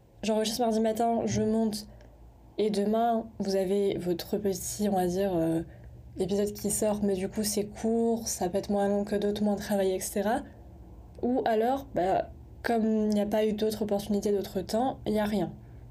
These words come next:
Mais est-ce que déjà, je me dis qu'est-ce qui est le mieux ? Parce que au-delà d'être le mieux pour, euh, plaire, faire plaisir, nanani nanana, c'est surtout dans le sens où pour moi, mon podcast, c'est vraiment mon bébé, c'est mon enfant, et autant ma chaîne YouTube,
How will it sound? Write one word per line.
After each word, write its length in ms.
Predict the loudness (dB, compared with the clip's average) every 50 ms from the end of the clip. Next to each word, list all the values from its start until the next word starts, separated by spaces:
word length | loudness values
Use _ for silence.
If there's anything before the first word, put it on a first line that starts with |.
| -8 -4
Mais 160 | -2 -2 -2 -2 0
est-ce 200 | 0 0 0 0
que 120 | 0 0 0
déjà, 260 | 2 2 2 2 0
je 100 | 0 0
me 80 | 0
dis 180 | 0 0 -2 -2
qu'est-ce 280 | -2 -2 -4 -4 -6 -6
qui 160 | -4 -2 0
est 60 | 2
le 140 | 2 2 2
mieux ? 440 | 2 2 2 2 2 2 2 0 -2 -6 -12 -16 -18 -18 -18 -18 -18 -18 -18 -18 -8 -4 -2
Parce 220 | -2 0 -2 -2
que 120 | -2 -2
au-delà 400 | 0 0 0 0 2 2 2 2
d'être 360 | 0 0 0 0 0 0 0 0
le 160 | 0 2 2
mieux 340 | 2 2 2 2 2 0 -2 -4 -10 -12 -6
pour, 260 | -2 -2 0 0 2 2
euh, 240 | 2 2 2 0 -2 -4 -10 -16 -18 -18 -16 -18 -16 -6
plaire, 420 | -2 0 2 2 2 2 0 -2
faire 200 | -2 -4 -4 -2
plaisir, 520 | -2 0 0 0 0 0 0 0 0 0 0 -2
nanani 320 | -2 0 0 0 0 0 2
nanana, 400 | 2 2 2 2 2 2 2 0
c'est 180 | 0 -2 -2
surtout 360 | -2 -2 -4 -6 -4 -4 -2 0
dans 120 | 2 2
le 120 | 2 2
sens 380 | 0 0 0 0 0 -2 -2 -4
où 60 | -4 -4
pour 180 | -4 -2 0
moi, 120 | 0 2 2
mon 140 | 2 0
podcast, 320 | 0 0 0 0 -2 -2 -2
c'est 80 | -2 -2
vraiment 380 | 0 0 0 0 0 0 -2 -4 -8 -14 -16 -18 -18 -18 -18 -18 -18 -18 -6 -2
mon 100 | 0 2
bébé, 360 | 2 2 2 2 2 2 2
c'est 220 | 0 0 0 0 2
mon 280 | 2 2 2 2 2
enfant, 720 | 2 2 0 0 -2 -2 0 2 2 2 2 2 0 0 0
et 140 | 0 2 2
autant 380 | 2 0 0 -2 -2 0 2 2
ma 120 | 2 0
chaîne 280 | 0 0 0 0 2 2
YouTube, 340 | 0 -2 -4 -4 -2 0